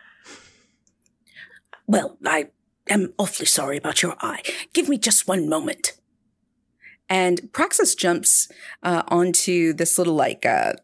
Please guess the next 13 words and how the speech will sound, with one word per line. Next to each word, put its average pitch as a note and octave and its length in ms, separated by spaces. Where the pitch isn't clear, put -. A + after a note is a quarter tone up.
footstool G3 800
near F#3 260
you, G#3 300
and E3 460
his E3+ 320
back G#3 320
starts - 480
to - 240
arch, - 560
and E3 580
he F#3 160
coughs - 520
up - 280